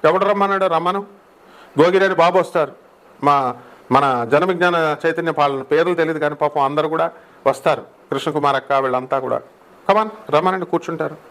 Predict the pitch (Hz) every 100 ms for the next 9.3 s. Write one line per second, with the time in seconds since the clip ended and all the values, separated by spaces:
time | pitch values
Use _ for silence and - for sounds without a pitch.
0 | - - 156 185 165 165 165 156 147 143
1 | 151 - - - - - - - - -
2 | - - - - - - - - 143 160
3 | - 185 190 175 - 226 214 208 202 196
4 | 202 202 165 175 180 - _ _ _ -
5 | _ - - 113 101 139 156 220 254 254
6 | 240 226 214 190 190 190 185 175 170 170
7 | 156 143 143 143 135 139 147 143 131 127
8 | 131 156 175 165 160 156 151 135 117 131
9 | 147 131